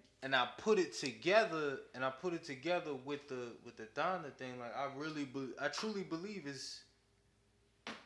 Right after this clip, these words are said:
there's gonna be a Watch the Throne th-, Watch the Throne two.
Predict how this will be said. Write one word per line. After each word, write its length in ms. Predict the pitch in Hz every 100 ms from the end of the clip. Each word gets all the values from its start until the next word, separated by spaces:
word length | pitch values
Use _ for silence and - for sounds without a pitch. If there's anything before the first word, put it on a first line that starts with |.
| _ _ _ _ _ _ _ _ _ _
there's 200 | 139 175
gonna 240 | 165 170 147
be 160 | 135
a 60 | 135
Watch 320 | 123 123 120
the 60 | 104
Throne 200 | 107 107 98
th-, 120 | - 104 _ _ 95 _ _
Watch 280 | 113 113 -
the 60 |
Throne 180 | 107 107 98 90
two. 80 | -